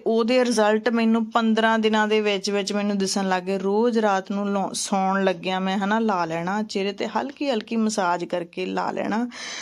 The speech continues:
ਤੇ ਮੈਨੂੰ ਪੰਦਰਾਂ ਕੁ ਦਿਨਾਂ ਦੇ ਵਿੱਚ ਮੈਨੂੰ ਖੁਦ ਨੂੰ ਕੌਨਫੀਡੈਂਸ ਆਇਆ ਤੇ ਮੈਨੂੰ ਸਾਰੇ ਵੀ ਕਹਿਣ ਲੱਗ ਗਏ, "ਤੂੰ ਕੀ ਲਾਉਣੀ ਆ ਚਿਹਰੇ 'ਤੇ? ਤੇ ਚਿਹਰਾ ਤੇਰਾ ਸਾਫ਼ ਆ," ਹਨਾ।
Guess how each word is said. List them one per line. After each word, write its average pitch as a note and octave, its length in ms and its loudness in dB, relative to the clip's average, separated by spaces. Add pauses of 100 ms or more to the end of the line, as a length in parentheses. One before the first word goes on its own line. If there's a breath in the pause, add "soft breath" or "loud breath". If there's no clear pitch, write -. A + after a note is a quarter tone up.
(240 loud breath)
ਤੇ A3+ 340 2
ਮੈਨੂੰ A3 440 4
ਪੰਦਰਾਂ B3 400 2
ਕੁ B3 80 0
ਦਿਨਾਂ A3 240 4
ਦੇ G#3 100 2
ਵਿੱਚ G3+ 180 -2
ਮੈਨੂੰ G#3+ 200 0
ਖੁਦ A3 300 0
ਨੂੰ A#3+ 180 2
ਕੌਨਫੀਡੈਂਸ G3 680 -2
ਆਇਆ F#3+ 220 2
ਤੇ G3 120 -4
ਮੈਨੂੰ G3 240 -2
ਸਾਰੇ G3 320 0
ਵੀ G#3+ 100 -2
ਕਹਿਣ G3 280 -4
ਲੱਗ F#3+ 140 0
ਗਏ, F3+ 120 -4
"ਤੂੰ F#3+ 160 -8
ਕੀ G3 320 -4
ਲਾਉਣੀ F#3 360 -2
ਆ F#3 100 -2
ਚਿਹਰੇ F#3+ 360 0
'ਤੇ? A#3 240 -2 (560 loud breath)
ਤੇ A3 80 -4
ਚਿਹਰਾ G#3 420 0
ਤੇਰਾ G3+ 400 0
ਸਾਫ਼ F3+ 540 2
ਆ," F3+ 160 2
ਹਨਾ। A#3+ 220 2